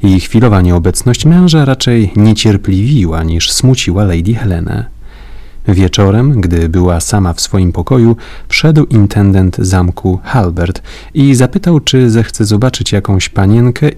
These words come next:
i małego chłopca, którzy chcieli spotkać się z lordem Glenarvanem. "Niech Halbert ich poprosi". Za chwilę młodziutka dziewczyna i chłopiec stanęli przed Lady Heleną.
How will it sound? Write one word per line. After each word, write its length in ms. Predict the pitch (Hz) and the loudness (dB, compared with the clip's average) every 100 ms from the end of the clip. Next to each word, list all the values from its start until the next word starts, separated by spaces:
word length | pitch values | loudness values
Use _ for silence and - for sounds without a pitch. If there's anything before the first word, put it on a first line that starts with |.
| - | -4
i 360 | 113 123 123 | -2 -2 -2
małego 580 | 127 143 139 127 135 139 | -2 -2 -2 -2 -2 -4
chłopca, 500 | - 175 - - 90 | -2 -4 -4 -6 -6
którzy 300 | - 95 95 | -4 -4 -4
chcieli 420 | - 107 - 98 | -4 -6 -2 -2
spotkać 500 | - - 123 - 107 | -2 -2 -4 -4 -8
się 260 | - 107 151 | -4 -2 0
z 60 | |
lordem 420 | 120 87 85 87 90 | 0 0 -2 -4 -2
Glenarvanem. 680 | 104 135 139 85 80 90 - - - - - - - - - | 0 0 0 -2 -4 -8 -12 -16 -16 -18 -18 -20 -18 -20 -4
"Niech 340 | 110 123 156 - | 2 2 0 -4
Halbert 520 | - 104 90 90 - | -2 0 0 -2 -2
ich 120 | 98 | -4
poprosi". 640 | - 107 101 87 - 101 - - - - - - - - - - | -4 -8 -4 -4 -4 -4 -6 -12 -18 -18 -20 -20 -20 -20 -8 -2
Za 180 | 92 85 | 0 -2
chwilę 380 | - 156 135 | 2 2 4
młodziutka 560 | 101 98 95 98 - 98 | 2 2 2 0 0 -2
dziewczyna 480 | 92 - - 117 107 | -2 -4 0 2 2
i 80 | 87 | 0
chłopiec 600 | - 110 117 101 - - | -2 -2 0 -4 -6 -6
stanęli 420 | - 120 104 87 | 0 0 2 -2
przed 220 | - 90 | -2 -2
Lady 300 | 90 85 90 | -2 -2 -2
Heleną. 460 | 90 95 82 82 | -2 -2 -2 -2